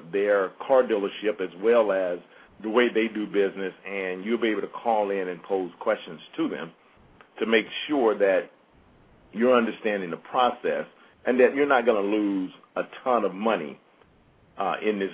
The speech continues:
deal. So the beware of the back end of the deal is where you're now, you're sitting at the dealership. You have, you've made a decision of you're going to buy a car, and you have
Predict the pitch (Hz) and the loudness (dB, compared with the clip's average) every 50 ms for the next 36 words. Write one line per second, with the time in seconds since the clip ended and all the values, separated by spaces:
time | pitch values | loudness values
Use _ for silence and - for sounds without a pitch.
0 | 80 85 101 90 78 - - - - _ _ _ _ _ _ - 113 104 92 85 | -6 -4 -4 -4 -4 -6 -10 -12 -14 _ _ _ _ _ _ 4 4 6 6 4
1 | 80 80 78 - _ _ _ _ _ _ - - _ - 95 110 110 107 104 101 | 2 0 -4 -10 _ _ _ _ _ _ -20 -20 _ -10 -8 -6 -6 -6 -6 -6
2 | 101 98 92 90 82 - _ _ _ _ _ _ - - - 120 139 156 143 147 | -8 -8 -10 -12 -16 -18 _ _ _ _ _ _ -12 -6 -2 -2 0 2 6 8
3 | 143 143 135 120 110 113 104 104 - 123 120 127 123 - 120 110 101 95 87 87 | 8 10 8 8 6 2 0 2 4 6 6 6 4 0 -6 -4 -4 -2 -2 -4
4 | 87 80 80 78 76 - 82 78 73 71 69 71 71 - - _ _ _ _ _ | -4 -6 -6 -8 -6 -6 -6 -4 -4 -4 -4 -6 -8 -10 -14 _ _ _ _ _
5 | _ _ - 98 107 104 98 98 95 90 85 - - - - 82 107 117 117 110 | _ _ -2 2 4 4 4 4 2 0 -4 -8 -18 -12 -2 4 6 6 6 6
6 | 107 104 95 101 117 123 120 113 107 98 87 85 - - 143 131 131 123 117 110 | 4 0 0 0 0 2 2 2 0 0 -4 -6 -2 0 2 2 2 2 0 0
7 | - 95 92 92 82 71 - - - - - - - _ _ _ _ _ _ _ | 0 -2 -2 -2 -2 -4 -4 -8 -10 -12 -12 -14 -14 _ _ _ _ _ _ _
8 | _ _ _ _ _ _ - 71 78 95 104 110 117 127 127 127 127 123 107 90 | _ _ _ _ _ _ -12 -8 -4 0 4 6 8 8 10 10 8 8 6 0
9 | 87 92 98 90 87 98 104 120 135 147 139 147 - - - 131 123 110 - 123 | -8 -10 -10 -6 -2 0 0 0 0 0 -4 -6 -6 -2 0 0 0 0 0 -4
10 | 120 117 117 110 - - 92 90 87 85 82 80 78 - 80 87 90 87 120 117 | -4 -4 -4 -4 -2 -2 0 0 2 0 0 -2 -4 -6 -8 -6 -2 2 2 2
11 | 104 104 107 95 98 98 104 80 - - 69 - - - - - _ _ _ _ | 2 0 0 2 4 4 4 4 0 -6 -10 -10 -10 -12 -20 -20 _ _ _ _
12 | - - - - - - 80 82 85 82 85 85 82 76 73 76 76 78 - 101 | -20 -20 -20 -20 -16 -10 -10 -8 -6 -6 -6 -8 -8 -10 -10 -12 -12 -8 -4 -2
13 | 101 98 95 92 90 87 85 85 85 85 82 82 | 0 2 2 2 2 2 2 0 0 -2 -4 -6